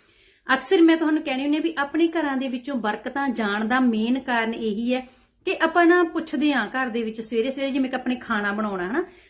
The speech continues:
ਆਪਾਂ ਪੁੱਛਦੇ ਹਾਂ ਵੀ "ਹਾਂ, ਤੂੰ ਕਿੰਨੀ ਰੋਟੀ ਖਾਏਂਗਾ, ਤੂੰ ਕਿੰਨੇ ਫੁਲਕੇ ਖਾਏਂਗਾ, ਤੂੰ ਕਿੰਨੇ", ਹਨਾ,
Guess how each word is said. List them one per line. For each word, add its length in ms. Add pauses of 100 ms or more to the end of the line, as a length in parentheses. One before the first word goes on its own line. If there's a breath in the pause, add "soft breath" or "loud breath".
ਆਪਾਂ 180
ਪੁੱਛਦੇ 400
ਹਾਂ 80
ਵੀ 160
"ਹਾਂ, 300
ਤੂੰ 220
ਕਿੰਨੀ 300
ਰੋਟੀ 220
ਖਾਏਂਗਾ, 340
ਤੂੰ 160
ਕਿੰਨੇ 220
ਫੁਲਕੇ 300
ਖਾਏਂਗਾ, 360
ਤੂੰ 160
ਕਿੰਨੇ", 340
ਹਨਾ, 100